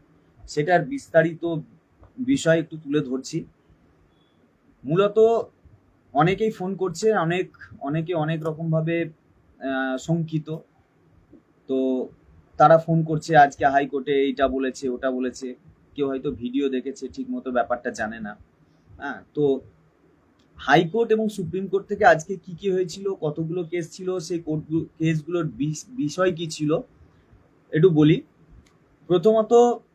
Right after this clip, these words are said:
দশ নম্বর নিয়ে যে কেস ছিল আজকে, দশ নম্বর নিয়ে মূলত যে কেস ছিল,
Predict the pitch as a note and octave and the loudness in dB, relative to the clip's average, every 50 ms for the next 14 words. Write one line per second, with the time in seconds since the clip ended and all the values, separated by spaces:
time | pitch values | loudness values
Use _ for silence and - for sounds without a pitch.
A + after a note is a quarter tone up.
0 | _ D3 - D#3+ D#3+ F3 E3 - - G3+ G3+ G#3 G#3+ G#3+ A3 A3 G#3+ A3 A3 A3+ | _ -8 -2 0 0 0 0 -2 -6 -6 -4 0 2 2 2 2 0 -2 -2 -2
1 | G3 E3+ G#3 G3+ - - - E3+ E3+ F3+ F#3 F#3 - - - - - - F3 F3 | 0 2 0 0 0 -4 -2 2 2 2 2 2 -2 -10 -14 -12 -8 -6 -4 0
2 | D#3+ D#3+ F3+ F#3 F3 D#3+ C#3 B2 - - - F#2 D#2+ - _ _ _ _ _ _ | 2 2 4 6 6 6 4 2 -2 -10 -16 -18 -18 -18 _ _ _ _ _ _
3 | _ _ _ _ _ _ _ _ _ _ _ _ _ _ _ _ _ _ _ _ | _ _ _ _ _ _ _ _ _ _ _ _ _ _ _ _ _ _ _ _
4 | _ _ _ _ _ _ _ _ _ - D3 D#3+ D#3+ D#3+ F#3 G3 G3 G3+ G3+ G#3 | _ _ _ _ _ _ _ _ _ 0 0 0 0 0 -4 -6 -4 -2 -4 -4
5 | G#3 G#3 G#3 G#3 G#3+ A3 A3 A3+ A3+ - - _ _ _ _ - B2+ C#3+ E3 G3 | -4 -4 -4 -2 -2 -2 -2 -4 -6 -10 -18 _ _ _ _ -8 -2 0 2 4
6 | G#3+ A3+ A#3 A3 - - C#3 G2 F2+ - _ _ B2+ - - E3+ F#3 F#3 F#3 F3+ | 6 8 6 6 6 2 -4 -8 -8 -12 _ _ -20 0 4 4 4 4 2 -2
7 | E3+ D#3+ - - C3+ A#2+ | -4 -6 -8 -10 -8 -8